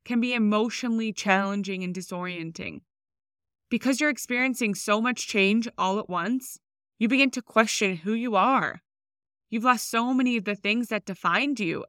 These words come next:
and you don't know what to believe. It's messy, it's confusing, and it's likely gonna be one of the toughest moments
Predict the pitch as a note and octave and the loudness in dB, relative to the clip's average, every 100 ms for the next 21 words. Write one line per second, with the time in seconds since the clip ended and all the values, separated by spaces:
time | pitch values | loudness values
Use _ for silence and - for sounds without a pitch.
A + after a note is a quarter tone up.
0 | - G3+ G#3+ D#4+ - A3 C4+ A3 C#4+ - | -4 -2 0 -2 0 0 0 0 -2 -2
1 | C4+ F#3+ E3 F2+ - - _ _ _ _ | -6 -4 -6 -6 -10 -14 _ _ _ _
2 | _ _ _ _ _ - A3+ - G3+ G3+ | _ _ _ _ _ -4 -2 2 4 4
3 | G3+ - E3+ - F3 _ _ G3 - - | 4 -2 -4 -4 -8 _ _ -12 -8 -6
4 | G3+ G3 G3+ B3 C4+ G3+ G2+ C#2 G3 _ | -4 -2 0 0 -2 -4 -6 -8 -12 _
5 | _ _ _ G#3+ G#3+ - G#3 A3 C#4 B3+ | _ _ _ -2 -2 2 2 2 -2 0
6 | C4 B3 A3+ A3+ G#3 - - G3+ A3 A3 | 0 2 0 -2 -4 -8 -8 -6 -6 -6
7 | - G3 G3 G3 - | -2 0 0 -2 -4